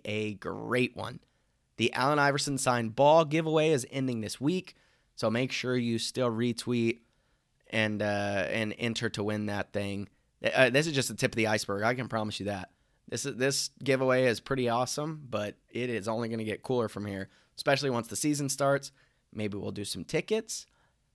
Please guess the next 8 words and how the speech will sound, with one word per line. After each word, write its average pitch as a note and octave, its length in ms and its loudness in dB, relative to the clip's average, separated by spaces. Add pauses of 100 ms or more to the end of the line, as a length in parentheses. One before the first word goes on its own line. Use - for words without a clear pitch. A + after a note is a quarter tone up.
(120)
Maybe G#2 220 -2
we'll G2+ 180 -2
do G2+ 140 -2
some F2+ 220 -6
jerseys, D3+ 800 -2 (840)
more G#2 220 -2
signed A#2 560 2
stuff. B2+ 640 0